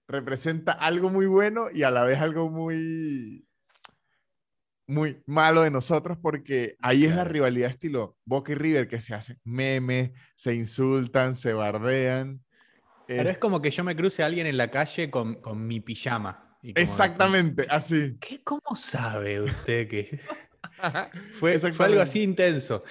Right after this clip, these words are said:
Speaker 2: Igual quiero aclarar algo antes de que, de que sigan, el, el amor que siga, los que tiran odio, so-, los de Leones sobre todo. Yo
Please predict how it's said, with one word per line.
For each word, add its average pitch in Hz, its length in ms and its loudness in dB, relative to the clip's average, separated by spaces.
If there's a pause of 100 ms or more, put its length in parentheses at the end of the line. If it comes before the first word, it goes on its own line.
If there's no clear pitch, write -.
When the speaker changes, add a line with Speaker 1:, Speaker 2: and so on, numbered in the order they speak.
(120)
Speaker 2:
Igual 180 300 6
quiero 233 180 6
aclarar 170 400 6
algo 185 200 6
antes 160 260 2
de 139 120 2
que, 113 160 -2
de 110 160 -2
que 113 100 -4
sigan, 117 720 2
el, 107 160 -8 (200)
el 120 100 2
amor 180 280 4
que 190 100 -4
siga, 220 400 2
los 123 140 -6
que 180 100 -2
tiran 185 260 2
odio, 160 280 4
so-, 110 120 -4
los 107 180 -2
de 107 100 -2
Leones 127 460 4
sobre 98 280 -4
todo. 127 400 4 (400)
Yo 220 200 4